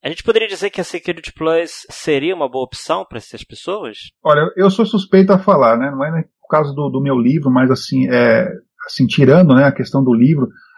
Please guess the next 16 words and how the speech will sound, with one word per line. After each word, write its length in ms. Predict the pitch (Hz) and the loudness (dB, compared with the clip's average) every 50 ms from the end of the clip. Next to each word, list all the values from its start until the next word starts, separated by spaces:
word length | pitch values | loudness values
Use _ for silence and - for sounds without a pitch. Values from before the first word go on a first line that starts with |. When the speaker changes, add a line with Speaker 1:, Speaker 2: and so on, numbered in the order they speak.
| _ _ _ _ | _ _ _ _
Speaker 2:
é, 300 | 135 123 123 131 - - 175 175 | -2 0 0 0 0 -2 -2 2
eu, 120 | 165 165 | 4 6
hoje 260 | 170 180 202 202 185 | 6 6 6 6 6
eu 100 | 196 175 | 4 4
vejo 360 | 139 135 156 175 180 170 170 160 | 2 2 2 2 2 2 2 -2
como 240 | - - 165 165 | -4 -6 -4 -4
a, 260 | 165 - - 143 147 139 | -4 -4 -2 -2 -2 -2
a 20 | |
certificação 840 | - - 160 147 - - 143 - - - 160 160 165 165 156 151 143 - - _ _ _ _ _ _ _ _ _ _ _ _ _ _ _ _ _ - - | -2 -6 -10 -8 -6 -6 -6 -6 -6 -6 -6 -6 -4 -4 -6 -8 -8 -10 -16 _ _ _ _ _ _ _ _ _ _ _ _ _ _ _ _ _ 2 4
fundamental 800 | 220 226 226 220 202 202 180 143 - _ 147 147 165 165 147 | 6 6 8 6 6 4 4 2 2 _ 2 2 4 2 2
aí 220 | 135 139 156 180 - | 0 -2 -4 -8 -8
pra, 340 | - 160 151 151 143 139 135 | -4 -2 0 0 0 0 -2
pra 160 | - 147 143 | -2 -2 0
dar 140 | 131 147 156 | 0 0 0
o 60 | 175 | -2
start. 460 | 180 - - _ - 113 101 110 - | -4 -4 -6 _ -2 -2 -2 -2 -6